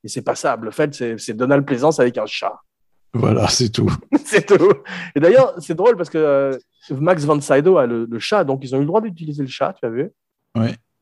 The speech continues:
Speaker 1: Et, euh, c'est compliqué de tourner avec un chat. J'avais vu des images de Inside Llewyn Davis, tu sais, ce film des frères Coen,
Speaker 2: Oui, oui.
Speaker 1: où Oscar Isaacs passait les trois quarts du film avec un chat <laughs> dans les bras.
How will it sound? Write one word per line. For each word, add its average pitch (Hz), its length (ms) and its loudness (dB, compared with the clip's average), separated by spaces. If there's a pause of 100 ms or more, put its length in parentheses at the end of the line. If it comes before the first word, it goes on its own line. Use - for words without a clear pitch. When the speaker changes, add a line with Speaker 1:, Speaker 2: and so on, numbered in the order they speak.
(440)
Speaker 1:
Et, 160 180 6
euh, 147 300 6
c'est 147 140 -4
compliqué 233 340 0
de - 20 -4
tourner 180 220 0
avec 143 180 0
un 139 80 -2
chat. 135 240 -2
J'avais 135 240 0
vu 196 120 0
des 160 180 -4
images 202 340 2 (140)
de 139 420 2
Inside 185 680 0
Llewyn 165 500 2
Davis, 151 500 -2
tu 117 120 -12
sais, 165 220 -4
ce 170 140 -6
film 147 220 -4
des 131 80 2
frères 127 220 -4
Coen, 117 240 2
Speaker 2:
Oui, 120 100 -2
oui. 117 80 -2
Speaker 1:
où 117 100 -6 (200)
Oscar 147 300 0
Isaacs 156 360 0 (260)
passait 147 240 -2
les 135 140 0
trois 147 180 -4
quarts 160 140 -2
du 131 100 -4
film 190 160 -4
avec 127 220 0
un 123 100 0
chat - 380 -2 (160)
<laughs> 135 160 -2
dans 131 160 -2
les 127 120 0
bras. 175 360 -2